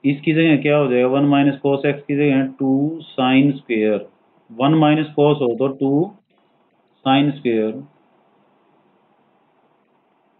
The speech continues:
बेटा ये ब्लड सा दिखाई दे देता है कई बार, तो टू sin square x by two, एंगल का आधा।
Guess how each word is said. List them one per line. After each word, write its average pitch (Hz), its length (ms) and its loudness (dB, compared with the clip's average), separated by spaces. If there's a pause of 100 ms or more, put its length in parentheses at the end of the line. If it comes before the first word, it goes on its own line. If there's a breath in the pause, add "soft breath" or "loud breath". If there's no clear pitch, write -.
(1400)
बेटा 123 220 -4
ये 139 80 2
ब्लड 143 340 2
सा 143 120 0
दिखाई 135 340 -2
दे 123 120 0
देता 107 300 -6
है 101 60 -8
कई 101 200 -12
बार, 98 220 -18 (1400)
तो 131 60 -4
टू 147 180 -2 (140)
sin 143 400 -2
square 127 400 0 (160)
x 139 200 -10 (120)
by 117 140 2 (220)
two, 107 100 -6 (280)
एंगल 143 260 0
का 147 180 0
आधा। 110 220 -4